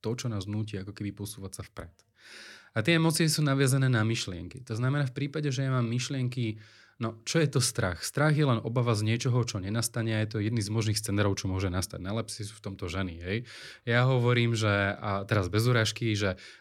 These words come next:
len žena dokáže zo štyroch možných scenárov, ktoré mne napadnú, vymyslieť piaty, ktorý mne v živote nenapadne, hej.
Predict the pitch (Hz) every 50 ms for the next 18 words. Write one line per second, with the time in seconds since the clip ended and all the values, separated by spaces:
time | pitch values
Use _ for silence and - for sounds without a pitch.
0 | _ - 104 104 110 104 110 127 135 131 117 113 113 135 123 110 113 101 104 -
1 | - - 123 127 117 113 113 117 113 - 113 - - - 104 104 110 110 113 110
2 | 110 - - 113 107 107 104 101 101 104 104 110 107 110 110 101 104 107 107 107
3 | 110 107 - - - 104 104 107 113 - - - - 107 104 98 92 104 101 101
4 | - 110 101 98 101 101 101 98 90 85 87 87 87 85 92 107 120 123 -